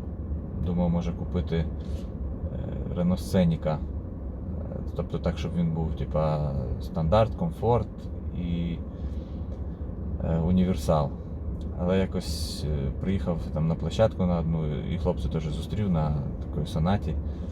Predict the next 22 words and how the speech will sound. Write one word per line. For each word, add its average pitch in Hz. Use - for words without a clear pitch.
І -
ще -
з 165
ним 170
спілкуюсь, -
кажу: 90
«Та 78
я 123
оце 92
думаю, 87
може 87
таку -
купити 120
під 90
бізнес, 80
а 80
може 95
купити 87
краще 87
таку, -
щоб -
під, 80